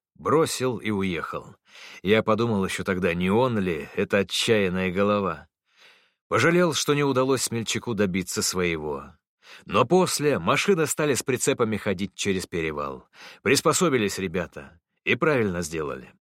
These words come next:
Честно скажу, в первый момент я не знал, что это был он, человек, от которого ушла Асель. Но если бы знал, сделал бы то же самое. Притащил я его домой, и сразу всё стало ясно.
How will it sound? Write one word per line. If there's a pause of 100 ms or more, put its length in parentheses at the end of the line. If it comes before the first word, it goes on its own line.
(560)
Честно
скажу,
в
первый
момент
я
не
знал,
что
это
был
он, (460)
человек,
от
которого
ушла
Асель. (640)
Но
если
бы
знал,
сделал
бы
то
же
самое. (680)
Притащил
я
его
домой,
и
сразу
всё
стало
ясно.